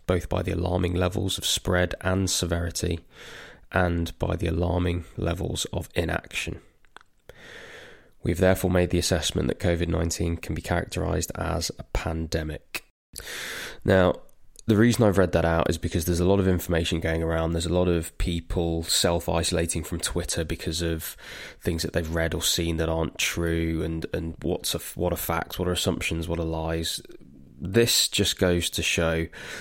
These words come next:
just how serious of a moment we're in. People will genuinely be learning about our response in history books, and I think for those of us in the health tech community, without,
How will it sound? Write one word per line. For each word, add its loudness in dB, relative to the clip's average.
just 2
how 0
serious 2
of 0
a -2
moment 0
we're -6
in. -8
People 2
will 4
genuinely 4
be 2
learning 2
about -2
our 0
response -4
in -4
history -2
books, -4
and 0
I -2
think -4
for -6
those 4
of 2
us 0
in 2
the 2
health 2
tech 0
community, 2
without, 4